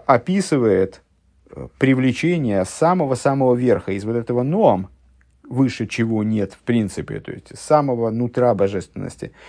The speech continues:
вплоть до майса идейну, пускай деяния наши оснует, вплоть до, э, деяний наших, которые, как любое действие, при-, указывают на самый низ.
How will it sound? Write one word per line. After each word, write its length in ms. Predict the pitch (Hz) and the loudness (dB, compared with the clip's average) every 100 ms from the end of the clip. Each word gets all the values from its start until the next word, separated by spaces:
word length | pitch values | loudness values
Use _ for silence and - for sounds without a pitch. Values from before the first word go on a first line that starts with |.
| - | -20
вплоть 560 | - - 131 156 220 135 | -20 -4 2 4 4 2
до 140 | 175 | 2
майса 420 | 175 170 165 165 147 | 2 2 0 0 0
идейну, 380 | 135 120 101 | 2 0 0
пускай 340 | 95 95 143 127 | -4 -4 0 0
деяния 520 | 113 123 131 120 107 | 0 0 2 0 0
наши 340 | 117 143 - | -2 -2 -4
оснует, 720 | 135 113 - 127 120 98 82 _ _ _ _ _ _ - - _ | -6 -8 -6 -2 0 -2 -6 _ _ _ _ _ _ -20 -20 _
вплоть 540 | - 139 165 143 113 | -6 2 2 2 0
до, 280 | 127 143 147 - _ _ _ _ | 0 2 0 -6 _ _ _ _
э, 460 | - 110 107 104 101 | -4 0 2 2 0
деяний 640 | 107 117 120 127 135 127 | 0 0 4 4 4 2
наших, 580 | 120 123 156 - 165 - - _ _ _ | 2 2 0 -2 -6 -8 -20 _ _ _
которые, 560 | 113 98 123 127 123 110 | -4 0 0 2 2 0
как 240 | 110 95 | -4 -6
любое 320 | 92 95 90 | -6 -4 -4
действие, 640 | 90 131 156 - 135 127 123 _ _ _ - | -2 0 0 -2 -2 -2 -6 _ _ _ -16
при-, 240 | - - - - | -14 -14 -16 -14
указывают 560 | 85 101 110 110 98 107 | -8 -2 -2 -2 -4 -4
на 280 | 117 113 - | -2 -4 -4
самый 540 | - 113 120 113 - | 0 0 2 -2 -4
низ. 460 | 107 110 92 - | -4 -4 -4 -8